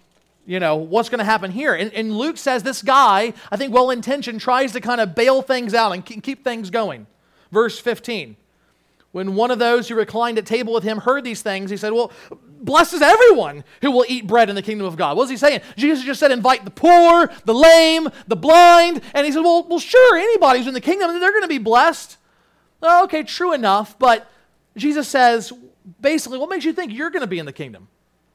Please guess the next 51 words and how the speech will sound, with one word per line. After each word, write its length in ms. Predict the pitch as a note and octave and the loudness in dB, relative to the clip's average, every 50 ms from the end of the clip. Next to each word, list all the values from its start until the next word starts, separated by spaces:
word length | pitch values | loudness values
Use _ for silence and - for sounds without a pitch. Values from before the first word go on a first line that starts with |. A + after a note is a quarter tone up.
| _ _ _ _ _ _ _ _ _ _ _ _ | _ _ _ _ _ _ _ _ _ _ _ _
See, 260 | - - D4+ C#4 B3 | -8 -6 -6 -6 -6
you 220 | A3 A#3 E4 F#4 | -6 -2 -2 -2
have 280 | C#4+ B3 E4 E4 D#4+ C#4+ | 0 0 0 0 0 0
this 160 | D#4 C#4+ - | -2 -4 -4
assumption, 720 | D4 C4+ - - F4 F4+ F#4+ D#4+ - - A3+ G3 G#3+ B3+ C#4 C#4 | -4 -6 -2 0 0 0 0 -2 -6 -6 -6 -6 -6 -6 -2 0
everybody 400 | C#4+ F#4 G#4+ A4 F4+ D4+ C4 B3+ | 2 4 4 4 2 2 2 2
there 140 | A#3+ A#3+ A3+ | 0 0 0
has 160 | A3+ A#3+ A#3 | -2 -2 -2
the 80 | A#3 B3+ | -4 -4
assumption, 400 | G3+ - D4+ F4 D#4 C#4+ A#3+ - - - _ | -2 0 -2 0 -2 -6 -10 -10 -14 -16 _
we're 320 | - A3 D#4 F#4 G4 F4 D#4 | -2 2 4 4 4 4 4
in, 420 | E4 G4 F#4+ C#4 A#3 B3+ C#4 A#3+ - _ _ | 2 2 2 2 2 0 -2 -10 -16 _ _
and 100 | - D#4+ | -6 -4
of 40 | E4 | 0
course 200 | D#4+ E4+ F#4 D4+ | 0 0 0 0
it'd 80 | D4+ D#4 | -2 -6
be 80 | D#4+ | -6
great 220 | G#3+ G3 D4 D#4+ D4+ | -2 0 0 0 0
if 80 | C4 | -2
all 120 | B3 B3+ C4 | -2 -2 -2
these 140 | B3+ G#3+ A3+ | -4 -4 -4
other 120 | B3 A3+ | -6 -6
poor 200 | - - C4 C4+ | -6 -6 -8 -8
people 180 | - A3 F3+ F3 | -6 -8 -8 -8
get 120 | D#3+ F3 | -10 -10
to 80 | D#3 D#3+ | -12 -10
come 180 | - F#3+ F3 E3 | -12 -12 -12 -12
in 100 | D3+ D3 | -14 -14
too. 220 | - B3+ A#3+ - F2 _ _ _ _ _ _ _ _ _ _ | -12 -12 -12 -12 -12 _ _ _ _ _ _ _ _ _ _
Jesus 200 | - C#4 D#4 B3 | -8 -8 -6 -6
says, 120 | A3+ B3+ C#4+ | -6 -6 -8
"Let, 120 | G4 F4+ | -6 -6
let's 160 | F#4 F#4+ - | -6 -10 -10
stop, 280 | - - G4 F4+ F#4 F4+ | -2 2 2 2 2 2
let's 200 | F4 F4 - - | -2 -6 -8 -6
think 240 | - G4+ G#4 F#4+ F#4+ | -6 -6 -4 -2 0
about 260 | - D4+ C#4+ C#4 B3 | 2 2 0 0 0
what 260 | C4+ E4 F4+ F4+ F4+ | 2 2 2 2 2
the 80 | D#4 - | -4 -14
kingdom 380 | - - E4 E4+ E4+ D#4 D4+ | -10 -10 -10 -8 -8 -8 -8
of 80 | C4+ G#3+ | -6 -4
God 220 | B3 C#4 C4+ C4+ | -2 -2 -2 -2
is 100 | B3+ A3 | -4 -8
gonna 140 | G#3+ C4 A#3+ | -12 -12 -10
be 80 | A3+ A3 | -6 -2
like. 240 | A#3 B3+ A3 - - - - - | 0 0 0 -2 -6 -12 0 2
Let's 180 | D4 D4+ - - | 2 2 2 -4
think 280 | - _ G#4+ G#4 G4 | -4 _ -2 0 0
about 260 | G4 D#4+ D4+ C4+ C4 | 2 2 2 2 2
what 320 | C4 C#4 C#4 C4+ C4 A#3 G3+ | 2 0 -2 -2 -6 -10 -10
the, 220 | B3+ B3+ A#3+ - | -10 -8 -8 -10